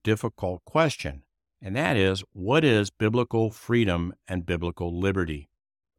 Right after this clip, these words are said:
both before the fall and after the fall?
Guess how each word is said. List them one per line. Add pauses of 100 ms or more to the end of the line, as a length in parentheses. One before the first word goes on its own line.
both
before
the
fall
and
after
the
fall?